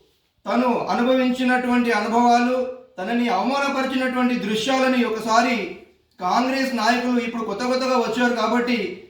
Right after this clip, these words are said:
వీళ్ళకి సబ్జెక్ట్ పట్ల అవగాహన లేకపోవచ్చు అని నాకు అనిపిస్తుంది. ఎందుకంటే, పంతొమ్మిది వందల యాభై ఒకటి, యాభై రెండు మధ్యకాలంలో చూసుకుంటే, ఆ రోజు అంబేద్కర్ గారు అనుభవించినటువంటి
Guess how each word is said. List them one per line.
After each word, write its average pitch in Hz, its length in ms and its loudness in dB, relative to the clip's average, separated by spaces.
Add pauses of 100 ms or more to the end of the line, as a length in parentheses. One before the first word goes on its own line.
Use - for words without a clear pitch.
(100)
వీళ్ళకి 214 840 -2
సబ్జెక్ట్ 254 420 -2
పట్ల 247 180 2
అవగాహన 233 520 4
లేకపోవచ్చు 247 680 -2
అని 240 160 0
నాకు 220 120 -2
అనిపిస్తుంది. 196 600 -4
ఎందుకంటే, 233 840 0 (340)
పంతొమ్మిది 277 460 2
వందల 269 280 2
యాభై 247 440 2
ఒకటి, 262 320 -2
యాభై 240 340 2
రెండు 247 220 0
మధ్యకాలంలో 240 640 0
చూసుకుంటే, 240 920 -2 (280)
ఆ 202 280 4
రోజు 262 460 0 (340)
అంబేద్కర్ 254 640 -2
గారు 254 240 4
అనుభవించినటువంటి 247 1500 0